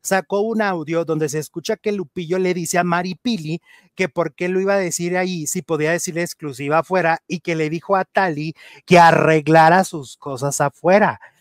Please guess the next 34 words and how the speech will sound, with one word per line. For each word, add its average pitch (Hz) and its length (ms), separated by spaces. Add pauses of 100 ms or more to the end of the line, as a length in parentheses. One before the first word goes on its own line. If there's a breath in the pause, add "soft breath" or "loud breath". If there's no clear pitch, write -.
(200 soft breath)
O 175 120
sea, 185 160
cabe 202 260
la 285 120
posibilidad, 170 580
aunque 165 220
tú - 160
me 185 100
estés 180 180
mal 196 160
mirando 156 300
con 151 180
todas 156 220
mis 180 160
posibilidades, 120 760 (300 soft breath)
pero 165 220
cabe 214 260
la 277 100
posibilidad, 156 800
Jesús, 175 520 (340 soft breath)
de 151 140
que 156 140
le 156 100
haya 185 160
dicho, 160 340
"Ve, 170 180
arregla 220 340
tus - 220
cosas, 165 360
divórciate 160 600
y 151 40
nos 135 120
vemos 127 260
afuera". 190 460